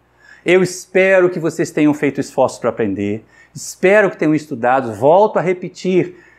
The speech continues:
a aprovação só aparece antes de estudar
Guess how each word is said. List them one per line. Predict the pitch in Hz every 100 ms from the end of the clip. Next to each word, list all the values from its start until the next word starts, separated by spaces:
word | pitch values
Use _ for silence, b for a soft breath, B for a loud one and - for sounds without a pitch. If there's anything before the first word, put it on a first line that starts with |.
| b b b _ _ _ -
a | 175 220
aprovação | 220 190 180 160 160 - 156 156 160 180
só | - - - - 202
aparece | 196 196 175 156 160 160 - 156
antes | 147 185 226 254 240 202
de | 165 170
estudar | 185 262 285 - - 233 208 147 143 143 143 151 -